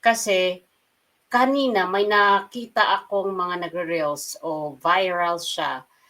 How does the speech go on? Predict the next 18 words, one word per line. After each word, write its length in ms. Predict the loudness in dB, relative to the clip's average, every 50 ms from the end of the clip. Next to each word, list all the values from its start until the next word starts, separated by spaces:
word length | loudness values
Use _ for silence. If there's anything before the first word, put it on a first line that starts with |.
| _ _ _
sa 240 | -6 -2 -2 -2
reels 400 | -2 -2 -4 -4 -4 -4 -4 -6
at 160 | -8 -10 -8 -10
saka 240 | -12 -6 -6 -6
sa 240 | -6 -6 -8 -8 -6
mga 160 | -4 -4 -4
shorts 640 | -6 -6 -8 -8 -8 -8 -8 -8 -12 -14 -14 -14 -18 _ _ _ _ _
na 240 | _ -4 -2 -2 0
napahiya 560 | 0 -2 -2 -2 -6 -4 -2 0 0 0 0
daw 240 | 0 0 -2 0 0
ang 160 | -2 -4 -4
ating 480 | -4 -6 -6 -6 -8 -10 -12 -12 -8 -6
Pangulong 640 | -6 -4 -2 -2 -4 -4 -2 -4 -4 -4 -4 -6 -6 -6
Marcos 720 | -4 -4 -4 -4 -6 -10 _ -10 -10 -8 -10 -12 -14 -16 -18 _ _ _ _ _ _ _ _ _ _ _ _ _ _ _
sa 320 | -12 -8 -6 -4 0 0 2
United 480 | 2 2 2 2 2 0 -2 -4 0
Arab 400 | 4 4 6 6 4 2 0 -6
country. 480 | -8 -8 -8 -8 -8 -8 -8 -8 -8 -10